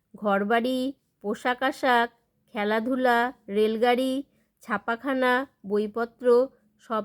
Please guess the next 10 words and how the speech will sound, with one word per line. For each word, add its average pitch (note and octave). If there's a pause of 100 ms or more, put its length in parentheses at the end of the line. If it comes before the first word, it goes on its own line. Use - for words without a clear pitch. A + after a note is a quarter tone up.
কিছুরই C4+ (100)
ইতিহাস A#3+
আছে। - (4000)
পণ্ডিতরা C#4+
পুরনো A#3+
দিনের C#4
ধারাবাহিক A#3
কথা B3
লিখে B3
গেছেন। F3+